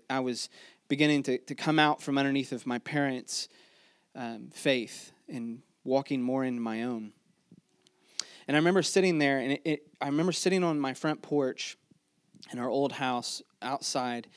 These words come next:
and I was reading the scripture, not really knowing what exactly I was getting into, and it was almost in the same moment that I was, uh, being wooed by God to salvation. At the same time, I was, like, being called into ministry, and I was feeling this burden to not just,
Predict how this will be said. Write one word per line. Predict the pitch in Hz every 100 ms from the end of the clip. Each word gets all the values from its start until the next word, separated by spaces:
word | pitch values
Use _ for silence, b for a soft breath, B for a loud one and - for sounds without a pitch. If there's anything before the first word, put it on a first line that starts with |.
| B B B
and | 135
I | 135
was | 127
reading | 131 151 180 180 175 -
the | 151
scripture, | - 160 147 165
not | 143 165
really | 180 170
knowing | 156 147 147 143
what | 139
exactly | 139 135 135 135 131
I |
was | 123 117
getting | 143 131
into, | 127 135 - 131
and | 123
it | -
was | 143 151
almost | 175 196 -
in | 156
the | 135
same | - 175 175 160
moment | 156 143 131
that | 131 127
I | 123
was, | 117 117 - - b b b b b b -
uh, | 123
being | 120 151 135 117
wooed | 151 190 165
by | 147 131
God | 123 139 131 117 123 185 _ _ _
to | -
salvation. | - 127 127 170 165 - 117 117 - b b b -
At | 143
the | 143
same | - 175
time, | 165 165 151
I | 135
was, | 131 123 - - - _ _ -
like, | 131 120 -
being | 147 165
called | 156 - 170
into | 175 170
ministry, | 165 170 160 - 120
and | 120
I |
was | 143 143
feeling | - 170 175
this | 151 131
burden | 131 147 156 143 120
to | -
not | 131 147 -
just, | 151 143 -